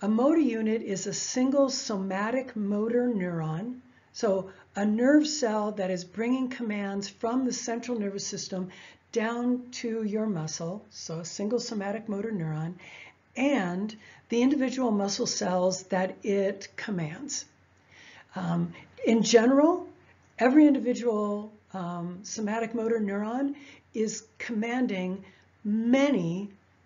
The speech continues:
muscle cells to contract at the same time, and they're called a motor unit. So, um, in any given fascicle, like here is a fascicle, uh, these two cells could be part of one motor unit, and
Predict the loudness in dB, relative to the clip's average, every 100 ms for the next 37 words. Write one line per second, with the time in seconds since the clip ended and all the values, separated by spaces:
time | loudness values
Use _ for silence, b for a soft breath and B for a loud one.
0 | _ _ -2 2 2 0 -4 -4 -4 -4
1 | -2 -4 -8 -10 -6 -6 -4 -4 -4 -6
2 | -8 -10 -8 -8 -8 -10 -16 -16 -20 _
3 | _ b b b 2 2 2 0 -2 -2
4 | -2 -2 -2 -2 -4 -6 -12 B B -4
5 | 4 6 6 2 -2 -2 0 0 0 0
6 | 2 6 6 6 2 0 0 -2 -2 -4
7 | -6 -4 -6 -2 0 0 -6 -8 -8 -4
8 | -4 -6 -8 -10 -8 -6 -6 -6 -4 -4
9 | -4 B B B B -8 -6 -6 -8 -2
10 | 2 4 2 -2 -2 -2 0 -2 0 0
11 | -2 -4 -6 -4 -4 -6 -6 -6 -4 -6
12 | -4 -4 -2 0 0 0 -2 -2 -2 -2
13 | -4 -8 B B B -8 -6 -4 -4 -4